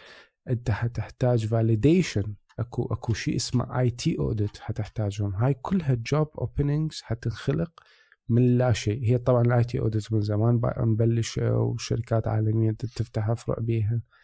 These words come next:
واكو شهادات خاصة بيها. اذا تريدون حلقة عن اهم الشهادات في عالم الاي تي وال،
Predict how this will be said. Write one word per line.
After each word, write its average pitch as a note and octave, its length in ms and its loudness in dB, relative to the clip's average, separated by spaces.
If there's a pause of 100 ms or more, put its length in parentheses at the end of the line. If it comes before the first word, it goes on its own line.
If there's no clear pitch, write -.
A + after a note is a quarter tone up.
(320)
واكو A#2+ 160 -2
شهادات A2+ 440 2
خاصة A#2+ 440 0
بيها. A2+ 420 0 (340)
اذا C#3 140 4
تريدون C#3 320 2
حلقة D3 320 -2
عن A#2+ 140 0
اهم C#3 240 6
الشهادات A2+ 560 0
في A2+ 120 -2
عالم A2 280 2
الاي G#2+ 260 0
تي C#3 300 -4 (1200)
وال، A2 340 4